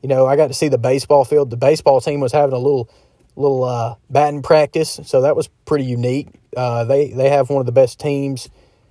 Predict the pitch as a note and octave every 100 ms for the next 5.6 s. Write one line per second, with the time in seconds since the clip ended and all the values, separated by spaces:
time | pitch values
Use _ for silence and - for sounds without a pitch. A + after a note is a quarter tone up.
0 | _ _ B2+ C3 A#2+ A#2 B2 A#2+ A#2 A2+
1 | - - - - _ _ _ _ _ _
2 | _ _ _ _ _ _ _ _ - C3+
3 | A#2+ C3 C3+ C3+ C3+ C#3+ D#3+ D#3 D#3+ D#3+
4 | D#3 - _ _ _ - - _ C3+ -
5 | D#3 C#3+ E3 - -